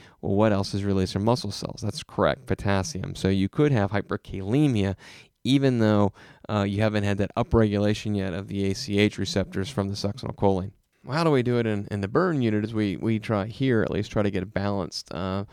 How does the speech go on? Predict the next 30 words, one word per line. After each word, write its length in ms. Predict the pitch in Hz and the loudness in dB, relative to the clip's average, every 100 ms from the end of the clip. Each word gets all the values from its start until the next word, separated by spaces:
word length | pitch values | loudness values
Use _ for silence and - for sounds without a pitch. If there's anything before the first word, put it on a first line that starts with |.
| - - | -18 -12
we 80 | - | -6
call 140 | 110 98 | -4 -2
balanced 400 | 95 95 98 - | 0 0 0 -4
sedation 440 | 98 92 101 - | -6 -6 -6 -10
with 100 | - | -10
pain, 420 | - 113 113 107 101 | -6 -2 0 0 -2
sedation, 480 | - 98 101 107 | 0 0 0 -4
and 100 | 92 | -4
amnesia. 460 | 98 98 101 101 101 | -4 -4 -2 -2 -2
And 160 | 101 101 | -6 -4
we'll 100 | 147 | -4
start 300 | - 233 - | -2 -2 -2
with 140 | 113 | 0
I 140 | 110 | 0
V 100 | 104 | 0
boluses 520 | 95 85 90 98 104 104 | -2 -2 -2 -2 -4 -4
and 140 | 98 | -4
convert 340 | 95 104 101 - | -2 0 -2 0
to 80 | |
infusions. 580 | 95 98 104 107 104 98 | -4 -2 2 4 2 -2
And 80 | 101 | -2
we 60 | 101 | -2
try 200 | - - | -2 -4
to 60 | |
find 280 | - 107 98 | -2 -2 -2
the 60 | 98 | -2
patient's, 340 | 98 95 95 | -2 -4 -8
quote, 300 | - 101 - | -2 0 0
"happy 420 | - 98 92 98 | -4 -4 -4 -8
place." 460 | - - - - | -14 -12 -8 -8